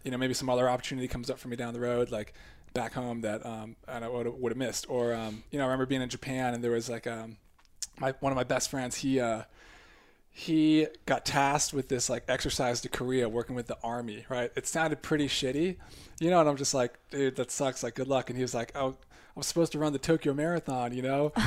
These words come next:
Speaker 1: And th-, and I was, like, talking to him a lot, and, and I was like, "Dude, you know what? Fuck it, I'll go for you. Like, like, let me talk to the commander. I'll go." I'm like, "You s-, stay back. It's only, like, four or five weeks. Like, I'll go do this exercise. Like, it'll be an interesting experience, you know?" And I was like, "You can run your marathon, stay here."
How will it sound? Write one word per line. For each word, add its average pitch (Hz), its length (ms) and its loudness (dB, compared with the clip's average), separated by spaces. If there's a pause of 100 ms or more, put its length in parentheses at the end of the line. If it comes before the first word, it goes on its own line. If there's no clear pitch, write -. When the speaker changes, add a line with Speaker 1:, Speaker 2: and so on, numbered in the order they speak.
(320)
Speaker 1:
And 156 160 6
th-, 160 140 4
and 156 160 6
I 156 100 10
was, 156 160 6
like, 147 360 4
talking 143 320 2
to 151 60 2
him 147 60 2
a 143 60 6
lot, 139 460 6
and, 123 360 4 (140)
and 127 240 -2
I 135 40 2
was 135 100 0
like, 143 120 -2
"Dude, 208 200 2
you 220 60 0
know 226 100 4
what? 226 240 4 (160)
Fuck 180 160 -2
it, 139 80 -2
I'll 175 80 4
go 139 160 4
for 127 100 -4
you. 143 280 2
Like, 127 240 0 (340)
like, 131 140 0 (100)
let 175 100 2
me 180 80 2
talk 170 100 2
to 160 80 -2
the 160 60 0
commander. 135 260 2
I'll 127 100 6
go." 131 280 2 (560)
I'm 139 60 -2
like, 123 160 0
"You 139 120 2
s-, - 180 -4
stay - 240 0
back. 131 300 6
It's 147 120 -6
only, 151 140 2
like, 131 300 0
four - 260 -2
or 127 40 0
five 123 280 0
weeks. 127 420 -2
Like, 113 240 -4 (140)
I'll 139 80 2
go 139 120 4
do 135 80 2
this 131 180 2
exercise. 120 600 -2
Like, 113 200 -6 (260)
it'll 139 120 -4
be 143 80 4
an - 40 4
interesting 131 300 -2
experience, 131 640 -4
you 160 60 -2
know?" 170 200 0 (440)
And 139 80 -6
I - 0 -
was 127 80 2
like, 127 120 0
"You 135 100 0
can 143 100 -2
run 139 160 2
your 131 80 -2
marathon, 123 520 -2
stay 123 240 0
here." 117 340 -2